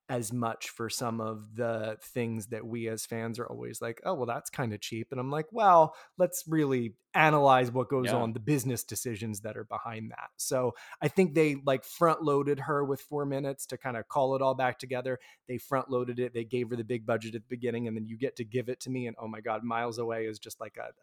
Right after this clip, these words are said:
Speaker 1: a, <laughs> a random live. And that song, I'm sure we'll talk about in a minute, so good and deserved so much more.
Speaker 2: Well, I'd like to rip into Justin Timberlake right now.
Speaker 1: Oh, go for it. I'm,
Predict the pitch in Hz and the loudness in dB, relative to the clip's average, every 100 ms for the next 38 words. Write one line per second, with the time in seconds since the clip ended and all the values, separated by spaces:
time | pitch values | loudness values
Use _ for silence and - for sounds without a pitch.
0 | - - - - - - - - 147 143 | -6 -4 -4 -6 -10 -10 -6 2 4 2
1 | 143 139 139 170 165 170 160 151 143 131 | -2 -6 6 10 10 8 6 6 6 2
2 | 127 127 131 131 135 131 131 - - - | 4 8 10 10 8 4 0 -2 -14 -16
3 | - 226 247 247 247 - 190 165 156 151 | -8 0 2 2 0 4 8 8 8 2
4 | - 165 156 - 160 160 170 160 151 147 | 0 0 0 0 -2 0 2 2 0 -2
5 | 170 175 156 - - 247 247 185 208 214 | 0 0 -2 -4 -2 2 2 4 4 4
6 | 220 170 160 143 160 143 143 - 139 117 | 4 0 0 0 2 2 0 0 0 0
7 | 107 - 107 127 - - _ _ _ _ | -2 -6 -12 -12 -20 -20 _ _ _ _
8 | _ 139 135 131 - _ _ _ _ - | _ 4 6 6 -2 _ _ _ _ 0
9 | 123 139 143 - 107 98 95 92 90 101 | 2 2 -2 -4 -6 -6 -8 -10 -10 -10
10 | - 98 101 - 64 78 - - 82 - | -10 -14 -16 -16 -14 -14 -16 -20 -18 -4
11 | - 254 285 175 254 269 - 269 254 208 | 6 8 8 6 6 6 4 0 4 6
12 | 127 - - 170 220 214 | 4 0 4 6 6 4